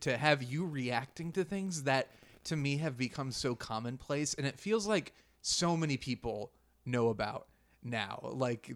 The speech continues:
the, uh, the, the moment where Smith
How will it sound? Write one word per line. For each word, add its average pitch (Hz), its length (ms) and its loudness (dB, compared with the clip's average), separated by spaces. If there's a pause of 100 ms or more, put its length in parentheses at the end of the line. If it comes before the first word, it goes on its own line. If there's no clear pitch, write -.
the, 113 260 -4
uh, 107 260 -4 (180)
the, 110 320 -4 (220)
the 120 160 0
moment 127 360 0
where 117 340 0
Smith 139 480 -2